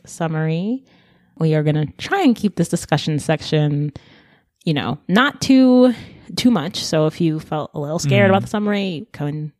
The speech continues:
Speaker 1: come in with the discussion. Um,
Speaker 2: Mm-hmm.
Speaker 1: but, you know, maybe not, you know. Okay, so, uh,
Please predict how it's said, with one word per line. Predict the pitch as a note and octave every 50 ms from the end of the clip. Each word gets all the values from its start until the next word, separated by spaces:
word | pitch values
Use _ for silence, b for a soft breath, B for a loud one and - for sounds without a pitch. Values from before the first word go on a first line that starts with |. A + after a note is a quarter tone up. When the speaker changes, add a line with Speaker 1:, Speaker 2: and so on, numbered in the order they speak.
| _ _
Speaker 1:
come | - - C#3 C#3+ D#3
in | D#3+ D#3 D#3 D#3+ D#3 D3+
with | C#3+ C#3 -
the | D3+ D3
discussion. | - - - - D#3+ D3+ - - G#3+ A3+ A#3+ b b b b b b b b b b b b b b _
Um, | - D#3+ D3+ D3 D3 D3 D3 D3
Speaker 2:
Mm-hmm. | D3 B2+ A#2+ A2+
Speaker 1:
but, | E3+ - C#3
you | B3+
know, | C4+ C#4+
maybe | C#4 A#3+ A#3 A#3+
not, | A3 D3+ D#3 - _ _ _ -
you | E3 D#3
know. | F3+ - B B B B B B B -
Okay, | A#3+ G3+ - -
so, | - - - - B3 A3+ G#3+ G#3+ G#3 G3+ G3+ G3+ G3+
uh, | G3+ G3 F3